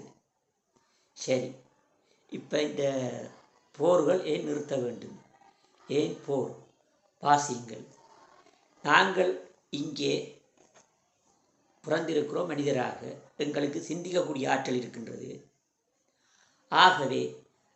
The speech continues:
எங்களுக்கு இந்த இறப்பு நிச்சயம், ஒரு நாள் எங்களுக்கு இறப்பு வரும், அது நிச்சயம்.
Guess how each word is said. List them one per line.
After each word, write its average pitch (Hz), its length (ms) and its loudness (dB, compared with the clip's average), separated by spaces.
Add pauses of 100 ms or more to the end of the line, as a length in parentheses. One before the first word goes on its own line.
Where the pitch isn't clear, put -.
எங்களுக்கு 190 640 4
இந்த - 160 0 (160)
இறப்பு 180 460 6
நிச்சயம், 147 640 -2
ஒரு 147 180 -2
நாள் 170 260 0
எங்களுக்கு 156 300 -2
இறப்பு 151 320 4
வரும், 123 440 -4 (220)
அது 147 180 -2
நிச்சயம். 131 500 -8